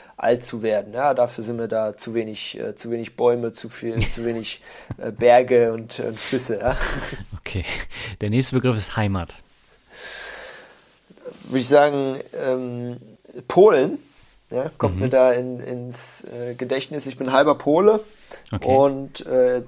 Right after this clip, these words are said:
Speaker 1: obwohl ich, äh, Deutschland extrem mag, äh, meine Mama ist Polin, bin ich so ein bisschen gepolt, dass, gepolt, <laughs> dass, <laughs> dass da, äh, dass ich Polen so ein bisschen als, äh, Heimat in meinem Herzen habe.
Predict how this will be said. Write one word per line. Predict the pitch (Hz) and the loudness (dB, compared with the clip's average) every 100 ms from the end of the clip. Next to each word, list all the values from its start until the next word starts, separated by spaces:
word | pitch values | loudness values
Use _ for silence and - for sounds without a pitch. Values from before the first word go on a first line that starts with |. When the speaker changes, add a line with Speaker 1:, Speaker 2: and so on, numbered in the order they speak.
| - | -10
Speaker 1:
obwohl | 120 151 165 | 0 4 6
ich, | 156 - - - | 4 0 -10 -10
äh, | - 127 123 | -6 -6 -4
Deutschland | 123 156 160 156 | 4 4 4 -2
extrem | 147 - - 139 | -4 -8 -8 -6
mag, | 117 135 190 - - | 0 0 0 -4 -10
äh, | 123 123 123 | -6 -4 -6
meine | 123 120 123 | -8 -6 0
Mama | 127 156 | 0 2
ist | 143 - | -2 -4
Polin, | - 143 160 170 165 - - - _ _ _ | -2 2 2 2 -2 -12 -20 -20 _ _ _
bin | 131 | -10
ich | 127 | -8
so | 131 | -8
ein | 123 | -6
bisschen | 131 131 | -6 -6
gepolt, | 123 - - 135 143 139 - | -8 -4 4 6 6 2 -2
dass, | 120 - - - - | -2 -2 -12 -14 -10
gepolt, | - - 143 147 120 - - - | -10 -4 2 4 2 -4 -16 -6
<laughs> | - - - - - - - | -2 -2 -6 -16 -16 -20 2
dass, | 131 127 139 - - - - 170 170 | 4 4 0 -4 -6 -4 2 2 2
<laughs> | 277 320 - - | -2 -2 -6 -4
dass | 131 135 131 | -2 0 2
da, | 131 123 117 127 | 4 4 4 0
äh, | 123 - - - _ | -4 -16 -20 -20 _
dass | 131 131 | -4 -2
ich | 147 - | -4 -6
Polen | - 156 170 151 | 0 2 4 2
so | 143 | -2
ein | 135 | -4
bisschen | 156 160 143 | -4 -2 0
als, | 127 127 127 - - | 2 0 -2 -12 -8
äh, | 123 123 120 | -4 -4 -4
Heimat | 123 131 123 117 - | -2 -2 -2 -4 -8
in | 110 | -12
meinem | 107 | -10
Herzen | 107 104 - 104 95 | -8 -8 -8 -12 -12
habe. | - - | -12 -16